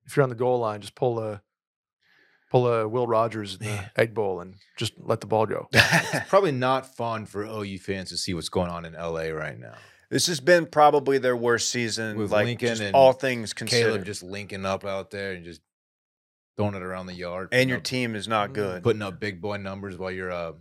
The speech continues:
Speaker 2: what are they, seven and five? No, six and six? O U six and six, is that right?
Speaker 3: I think they're bowl eligible, yeah.
Speaker 2: Six and six.
Speaker 3: Yeah, they were
Speaker 1: It's
Speaker 3: six and six.
Speaker 1: weird.
Speaker 3: Need to check in on our guy, Eddie Radosevich.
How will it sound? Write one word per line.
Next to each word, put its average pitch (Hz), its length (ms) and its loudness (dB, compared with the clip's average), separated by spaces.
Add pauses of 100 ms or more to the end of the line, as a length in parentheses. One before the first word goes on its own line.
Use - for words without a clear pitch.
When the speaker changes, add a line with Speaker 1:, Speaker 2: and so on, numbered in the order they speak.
Speaker 2:
what 107 120 -6
are 101 40 0
they, 85 220 -6 (580)
seven 98 360 0
and 92 140 -14
five? 95 320 -4
No, 104 220 -6
six - 300 -8
and 95 100 -6
six? - 420 0 (280)
O 120 60 -2
U 131 140 -2
six - 300 -6
and 117 80 -10
six, 156 260 -6
is - 40 -6
that 123 80 0
right? 135 260 -4 (600)
Speaker 3:
I - 80 -8
think 117 200 -4
they're 110 120 2
bowl 98 260 2
eligible, 76 340 -8
yeah. 90 280 -10 (180)
Speaker 2:
Six - 280 -8
and 92 80 -8
six. - 100 -6
Speaker 3:
Yeah, 113 100 2
they 113 100 4
were 117 120 -2
Speaker 1:
It's 117 80 -4
Speaker 3:
six 120 220 -2
and 120 120 -6
six. 110 360 -2 (440)
Speaker 1:
weird. 127 100 0
Speaker 3:
Need 110 80 -2
to - 20 -2
check 113 240 4
in 113 100 -2
on 104 80 -4
our 101 120 0
guy, 98 400 2 (100)
Eddie 101 200 -4
Radosevich. 95 840 -2